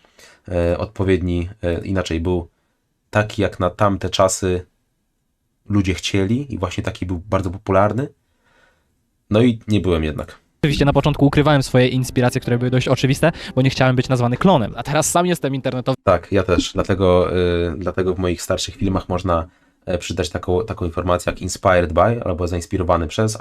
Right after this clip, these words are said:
Speaker 1: iDubbbz, y, Gargamel, PewDiePie i ktoś tam jeszcze.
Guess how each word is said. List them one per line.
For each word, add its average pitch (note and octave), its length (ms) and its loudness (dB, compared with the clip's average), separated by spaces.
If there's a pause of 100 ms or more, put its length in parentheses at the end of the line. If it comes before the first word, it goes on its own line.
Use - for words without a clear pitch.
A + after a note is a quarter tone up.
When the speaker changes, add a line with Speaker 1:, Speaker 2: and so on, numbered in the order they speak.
(140)
Speaker 1:
iDubbbz, - 420 -4 (260)
y, E2+ 240 -4 (640)
Gargamel, F2+ 560 0
PewDiePie G#2+ 540 0
i A2 60 -6
ktoś - 240 -8
tam E2+ 140 -6
jeszcze. - 220 -8